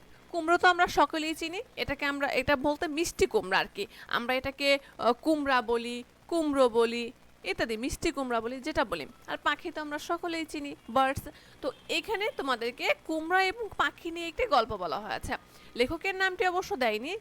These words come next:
জানি না লেখকের নাম কি, তবে আমরা গল্পটি এই পড়ি। গ্রাম থেকে দূরে বনের ধারে, মানে গ্রাম থেকে অনেক দূরে একটা বন আছে, সেই বনের ধারে নির্জন জায়গায় ছিল এক মিষ্টি কুমড়ার লতা।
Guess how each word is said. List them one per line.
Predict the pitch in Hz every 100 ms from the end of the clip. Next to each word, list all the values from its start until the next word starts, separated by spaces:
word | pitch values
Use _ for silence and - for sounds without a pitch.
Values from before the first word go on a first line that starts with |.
| -
জানি | 233 247 269
না | 294
লেখকের | 311 294 294 294
নাম | 262 240
কি, | 269 508
তবে | - 320
আমরা | 311 294
গল্পটি | 254 - 277 247
এই | 214
পড়ি। | - 175 131 - - - - - - - - - 185
গ্রাম | 269 285 392 539
থেকে | - 370 403 392
দূরে | 233 302 359 381 233 - 214
বনের | 240 359 381 320
ধারে, | 247 156 98 - -
মানে | 202 214
গ্রাম | 214 214 254
থেকে | 320 320
অনেক | 330 277 277 220
দূরে | 240 247
একটা | 262 -
বন | 277 226 220 254
আছে, | 302 440 622 - - -
সেই | 403 403 339
বনের | 269 269 359 330
ধারে | - 226 165 - - - - -
নির্জন | 240 311 330 403 415 427
জায়গায় | 330 285 285 349
ছিল | - 381 392
এক | - 381 -
মিষ্টি | 320 381 - - 392
কুমড়ার | 381 220 175 139 127
লতা। | 107 -